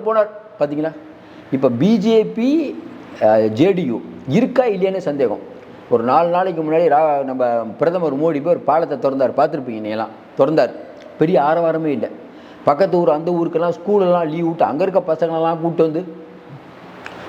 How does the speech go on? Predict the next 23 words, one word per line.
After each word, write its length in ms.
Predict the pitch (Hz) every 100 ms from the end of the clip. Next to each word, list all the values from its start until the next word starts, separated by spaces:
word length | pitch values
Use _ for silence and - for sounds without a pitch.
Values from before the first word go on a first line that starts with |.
| -
"மோடி 300 | 208 220 180
வரார், 220 | 165 147
வாங்க, 260 | 165 196
வாங்க, 220 | 180 185 185
வாங்கன்னு" 320 | 175 170 165
போட்டு 340 | 156 156 175 175 - -
அவங்க 300 | - 151 180
மோ-, 320 | 139 139 214
"மோடி 300 | 175 170 214
வரார், 300 | 208 180 175
வாங்க, 240 | 160 180 185
வாங்கன்னு" 320 | 180 180 175
சொல்லி 200 | 165 165
மோடி 360 | 139 165 202 185
வந்து 160 | 180 170
பார்த்து, 340 | - 165 175 175 151 123
பார்த்த 300 | 151 214 220
உடனே 180 | 202 214
பார்த்தா 260 | 180 175
நிறைய 200 | 202 170
பேர் 120 | 175 160
கிளம்பி 320 | 165 165 139
போயிட்டாங்க. 200 | 120